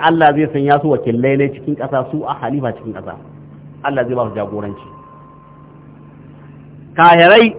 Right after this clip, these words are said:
da kai muku barazana, wallahi sai a ɗage su a kama su imani. Amma sharaɗi, sharaɗi, imani da aikin ƙwarai.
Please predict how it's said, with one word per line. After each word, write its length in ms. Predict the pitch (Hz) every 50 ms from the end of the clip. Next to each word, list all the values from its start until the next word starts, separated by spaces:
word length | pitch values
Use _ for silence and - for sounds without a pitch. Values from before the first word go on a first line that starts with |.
| - 151
da 80 | 156 151
kai 140 | - 170 180
muku 180 | 196 196 -
barazana, 540 | 170 147 139 135 127 131 123 156 156 160 156 147
wallahi 300 | 143 151 165 151 135 123
sai 80 | - 165
a 120 | 127 127 156
ɗage 220 | 160 151 143 143
su 60 | 123
a 60 | 143 120
kama 240 | - 127 127 120 110 -
su 80 | 113
imani. 240 | 107 104 104 98 92 - - - - - - - - - - - - - - - - - - - - - - - -
Amma 360 | - 170 175 180 175 175 165 160 - -
sharaɗi, 440 | 262 269 262 240 202 156 143 131 107 - - - - - - - - - - - - - - - - - - - - - - - - - - - - - - - - - - - - - - - - - - - - - - - - - - - - -
sharaɗi, 480 | - 277 277 262 214 - 160 160 135 107 - - - - - - - - - - - - - - - - - - - - - - -
imani 580 | - 196 202 208 208 214 214 214 214 208 185 156
da 60 | 147
aikin 240 | 139 147 139 143 123
ƙwarai. 240 | 110 104 95 98 92